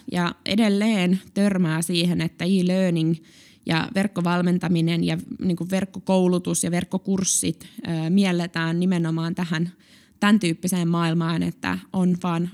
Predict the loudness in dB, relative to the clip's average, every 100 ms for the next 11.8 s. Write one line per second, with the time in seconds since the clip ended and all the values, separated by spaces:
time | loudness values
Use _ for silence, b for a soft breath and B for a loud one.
0 | 0 2 2 0 0 0 -2 -2 -6 -8
1 | -8 -6 -4 -4 -4 -4 -6 -4 -2 -2
2 | -2 -2 -4 -4 -2 -2 -4 -2 -2 -2
3 | -2 -2 -4 -6 _ _ b b b b
4 | b b b b b _ _ _ 0 4
5 | 4 2 -8 _ 0 2 4 4 4 4
6 | 2 0 2 2 2 0 2 2 4 4
7 | 4 4 2 2 2 2 2 2 2 0
8 | -2 -2 4 6 6 4 2 2 2 4
9 | 4 2 -2 -2 -2 2 2 2 0 0
10 | -2 -2 -2 -2 0 0 2 2 2 2
11 | 0 -4 -2 -2 0 -2 -4